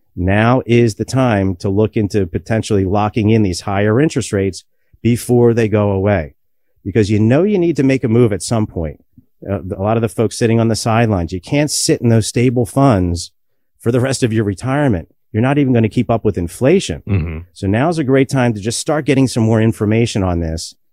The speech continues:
Speaker 1: and I can help you with that. So give my office a call right now. The number, six one zero, eight nine four, seven four fifteen. And someone from my team is gonna just take down your name and number,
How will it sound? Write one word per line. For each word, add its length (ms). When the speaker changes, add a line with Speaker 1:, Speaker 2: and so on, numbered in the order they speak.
Speaker 1:
and 220
I 260
can 180
help 340
you 140
with 300
that. 260
So 200
give 220
my 240
office 320
a 60
call 260
right 260
now. 220
The 120
number, 400
six 340
one 320
zero, 680
eight 220
nine 300
four, 520
seven 480
four 320
fifteen. 760
And 260
someone 360
from 160
my 100
team 560
is 140
gonna 140
just 180
take 140
down 180
your 80
name 220
and 60
number, 440